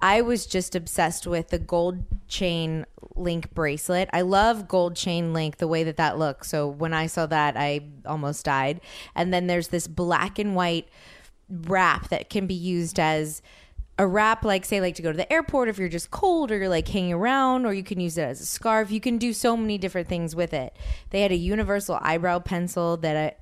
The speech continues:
I, I could not believe was actually universal. So many things that I would want to choose and I would buy on my own that come in this box. And the way that the box works is that it's the sh-, most chic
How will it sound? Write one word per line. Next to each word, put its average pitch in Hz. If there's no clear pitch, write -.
I, 160
I 160
could -
not 175
believe 160
was 156
actually 147
universal. 147
So 240
many 277
things 196
that 156
I 196
would 226
want 202
to 202
choose 175
and 175
I 170
would 175
buy 160
on 170
my 165
own 156
that 190
come 175
in 165
this 151
box. -
And 208
the 196
way 220
that 269
the 254
box 202
works 185
is 160
that 165
it's 165
the 165
sh-, -
most 277
chic -